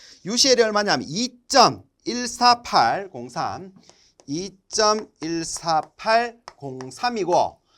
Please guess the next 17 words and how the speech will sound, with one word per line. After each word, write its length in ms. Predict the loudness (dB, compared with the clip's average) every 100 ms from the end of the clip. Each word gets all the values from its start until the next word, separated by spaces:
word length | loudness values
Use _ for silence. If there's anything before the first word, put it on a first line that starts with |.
| _
그리고 280 | -6 -2 0
씨엘 440 | 0 -2 2 2 4
같은 320 | 2 2 -6
경우에는 880 | -4 -4 -4 -2 0 0 0 -2 -8
얼마냐면 800 | -2 0 4 2 2 -2 -4 -8
요게 540 | -6 -4 0 0 -2 -6 _ _ _
일 240 | -8 -8 0
점, 540 | 2 4 2 -2 -12 _ -20 _ -12
일 160 | -10 -10 -12
점 320 | -4 -4 -4 -12
일팔, 800 | -10 -8 -10 _ 4 6 4 -8 _ _ _ _ _ _ _
어, 320 | -10 -8 -6 -8
삼사구, 460 | -8 -6 -4 -6 -8 -18 _ _ _ -16
삼사구. 500 | -14 -8 -10 -10 -18 _ _ _ _ -20 _
그리고 540 | -2 0 4 6 6 2 -4
엘씨엘이 460 | -4 -2 0 0
있겠죠? 540 | -2 -4 0 2 2